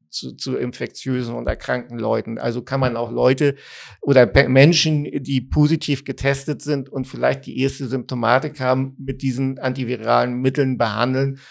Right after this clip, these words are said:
so damit es ein schwerer Verlauf verhindert wird. Also es gibt genug Möglichkeiten. Wir haben eine riesen Bandbreite. Wir könnten noch mehr in die Forschung stecken. Wir könnten, äh, ähm, auch die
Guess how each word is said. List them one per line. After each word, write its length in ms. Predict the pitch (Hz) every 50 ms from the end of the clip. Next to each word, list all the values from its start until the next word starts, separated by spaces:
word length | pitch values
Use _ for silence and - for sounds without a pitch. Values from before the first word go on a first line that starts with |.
| - _
so 120 | - 139
damit 300 | 131 131 127 127 127 120 -
es 160 | 120 - -
ein 180 | - 131 127 123
schwerer 340 | - - 127 131 127 127
Verlauf 640 | 123 - 131 123 117 117 120 127 135 - - - _ _ _
verhindert 600 | - - 123 120 135 151 151 139 131 113 - - -
wird. 280 | 104 104 95 - _ -
Also 160 | 131 127 131
es 180 | 135 127 120 -
gibt 300 | - 147 135 139 _ -
genug 340 | - 135 135 147 170 165 165
Möglichkeiten. 680 | 160 151 151 151 156 156 143 135 - - 135 139 135 135
Wir 80 | 123
haben 140 | 117 113 120
eine 160 | 123 123 120
riesen 340 | 117 131 147 165 170 175 151
Bandbreite. 680 | 135 131 127 123 131 - - 135 131 131 135 135 127 127 - - - - - _ _
Wir 140 | - 131 127
könnten 320 | - 147 143 139 139 135
noch 140 | 131 131 117
mehr 140 | 127 131 127
in 60 | 123
die 120 | 113 117 -
Forschung 480 | - 127 147 160 156 - 165 147 139
stecken. 440 | 135 - - 147 135 - - 143 120
Wir 100 | 120 113
könnten, 500 | - - 135 131 123 - 127 123 117 - _ - - 131
äh, 260 | - - 139 139 139
ähm, 340 | - 131 123 117 117 113 110 - - - - - - -
auch 320 | - 139 135 123 131 - 123 -
die 460 | 131 - - 139 131 123 120 113